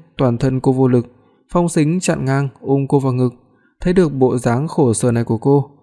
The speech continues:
hắn không khỏi cảm thấy khuây khỏa. Cuối cùng cũng nhìn thấy mặt nữ tính như những phụ nữ bình thường của cô. Có thể nhìn thấy Đường Ý trong dáng vẻ thất thần này, từ đáy lòng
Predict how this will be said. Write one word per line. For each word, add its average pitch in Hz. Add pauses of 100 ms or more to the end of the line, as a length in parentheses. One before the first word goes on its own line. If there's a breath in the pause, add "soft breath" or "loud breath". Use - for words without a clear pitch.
(180 soft breath)
hắn 147
không 156
khỏi 117
cảm 110
thấy 120
khuây 143
khỏa. 131 (420 soft breath)
Cuối 165
cùng 160 (240)
cũng 135
nhìn 139
thấy 120
mặt 156
nữ 123
tính 135 (180)
như 131
những 127
phụ 139
nữ 135
bình 143
thường 123
của 113
cô. 143 (560 soft breath)
Có 196
thể 180
nhìn 147
thấy 175
Đường 160
Ý 127
trong 143
dáng 127
vẻ 151
thất 170
thần 135
này, 123 (480 soft breath)
từ 165
đáy 156
lòng 160